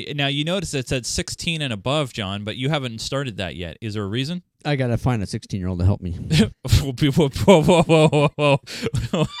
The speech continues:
Speaker 1: <laughs> Whoa. Oh, man. Oh, stop. Not good.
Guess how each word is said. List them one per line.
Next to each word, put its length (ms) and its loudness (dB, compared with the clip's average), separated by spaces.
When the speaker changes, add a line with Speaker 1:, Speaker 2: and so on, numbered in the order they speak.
Speaker 1:
<laughs> 100 4
Whoa. 420 6
Oh, 340 6
man. 420 4
Oh, 400 -4
stop. 520 -2
Not 200 -4
good. 240 2